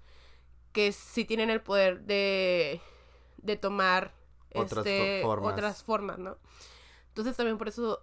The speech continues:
Speaker 1: es, o sea, es peligroso de que, este, pues, o sea, no sabes de qué,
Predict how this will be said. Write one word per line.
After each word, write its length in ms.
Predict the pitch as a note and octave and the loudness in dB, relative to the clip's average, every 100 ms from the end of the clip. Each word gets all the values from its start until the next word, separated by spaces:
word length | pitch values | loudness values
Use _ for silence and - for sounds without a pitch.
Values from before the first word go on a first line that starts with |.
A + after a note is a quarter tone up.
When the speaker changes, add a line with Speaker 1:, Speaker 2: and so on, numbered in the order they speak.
| - | -2
Speaker 1:
es, 260 | G3+ G3 | -2 -2
o 60 | G#3 | -2
sea, 120 | G3+ | -2
es 80 | F#3 | -2
peligroso 420 | G3 G#3 F#3 F#3 | -2 0 -2 -2
de 180 | G3 G3 | -6 -6
que, 480 | F3 F3 E3+ E3 - | -4 0 2 0 -2
este, 920 | F#3 F#3 - - E3+ E3 E3 D#3+ D#3 - - - - - - - | -6 -8 -12 -4 0 2 2 0 -4 -8 -20 -20 -20 -20 -20 -10
pues, 120 | G#3 G3+ | -6 -2
o 20 | |
sea, 160 | G3 | 0
no 120 | F#3+ F#3 | 0 0
sabes 360 | F#3+ F#3 G3 | 0 0 -2
de 140 | G3+ F#3 | -4 -4
qué, 300 | E3+ E3+ | -4 -4